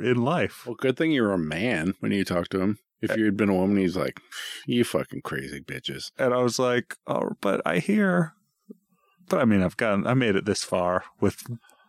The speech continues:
Speaker 2: No, I
Speaker 1: kind
Speaker 2: think
Speaker 1: of making it through.
Speaker 2: I
Speaker 1: Like,
Speaker 2: think that's a very real possibility.
Speaker 1: like, if I took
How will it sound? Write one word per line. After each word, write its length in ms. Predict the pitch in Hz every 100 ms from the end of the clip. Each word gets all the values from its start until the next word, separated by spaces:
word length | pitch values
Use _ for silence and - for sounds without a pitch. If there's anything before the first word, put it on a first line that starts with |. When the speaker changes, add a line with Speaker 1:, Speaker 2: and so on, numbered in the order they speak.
| _ _ -
Speaker 2:
No, 120 | 160
I 100 | 156 156
Speaker 1:
kind 100 | 180
Speaker 2:
think 160 | 170
Speaker 1:
of 60 | 120
making 380 | 104 98 - 98
it 140 | 101
through. 380 | - 101 104 110 - _ -
Speaker 2:
I 80 | 147
Speaker 1:
Like, 80 | 123
Speaker 2:
think 120 | 196
that's 220 | 151 123
a 100 | 131
very 500 | 104 85 90 113 104
real 340 | 98 104 92 92
possibility. 800 | - 156 - 85 113 98 76 101
Speaker 1:
like, 220 | 110 113 -
if 220 | 135 -
I 140 | 127
took 460 | 123 - 131 - -